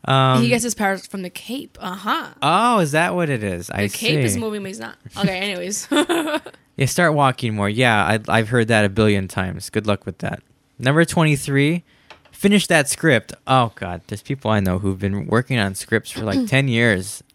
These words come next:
Speaker 1: and it's never quite done. And I'm, like,
Speaker 2: <clears throat>
Speaker 1: seeing, like, re-, revision number three and four. I'm like, "What are you doing? What are you doing? Is this a hobby or is this, like, something you like to do? Like, just to,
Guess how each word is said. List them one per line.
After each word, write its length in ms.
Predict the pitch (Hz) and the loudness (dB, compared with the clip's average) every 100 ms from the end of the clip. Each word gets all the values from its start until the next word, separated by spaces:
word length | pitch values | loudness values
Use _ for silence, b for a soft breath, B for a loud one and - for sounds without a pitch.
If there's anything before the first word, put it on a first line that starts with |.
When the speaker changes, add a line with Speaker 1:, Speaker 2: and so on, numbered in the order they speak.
| - | -2
Speaker 1:
and 400 | 107 104 101 120 | 2 4 2 -2
it's 220 | 139 - | -8 -6
never 340 | 226 277 269 | 0 0 2
quite 400 | - - 220 214 131 | 0 0 0 2 2
done. 380 | 170 139 92 | 4 4 2
And 120 | 95 127 | -2 0
I'm, 140 | 135 | 2
like, 180 | 139 139 | 2 0
Speaker 2:
<clears throat> 120 | 113 | 0
Speaker 1:
seeing, 220 | 185 190 165 | 2 2 4
like, 200 | 127 117 - | 2 0 -4
re-, 240 | 120 120 | -2 -2
revision 580 | - 113 120 117 156 156 | -4 -2 0 2 2 2
number 180 | 135 120 | 2 2
three 280 | 110 143 160 | 0 2 4
and 120 | 127 | 2
four. 260 | - 147 143 | 0 2 2
I'm 80 | 120 | 2
like, 160 | 117 - _ _ | -4 -6 _ _
"What 120 | 151 190 | -2 0
are 20 | |
you 60 | |
doing? 400 | 180 196 165 110 143 B B B | 2 2 2 -2 -10 B B B
What 80 | 156 | -2
are 40 | 196 | 0
you 60 | |
doing? 320 | 180 196 151 | 2 2 2
Is 80 | 131 | 2
this 120 | 151 | 0
a 80 | 156 | 0
hobby 360 | 135 156 175 185 | 2 0 2 0
or 40 | |
is 80 | 135 | 0
this, 180 | 131 - | -2 -2
like, 160 | 135 127 | -2 0
something 260 | 135 139 | -4 -2
you 60 | 131 | -2
like 160 | 127 | -2
to 100 | 123 | -4
do? 280 | 110 131 135 B B B - | -4 -4 -4 B B B -6
Like, 120 | 127 | -2
just 240 | 131 127 | 0 0
to, 260 | - 131 110 | 4 4 4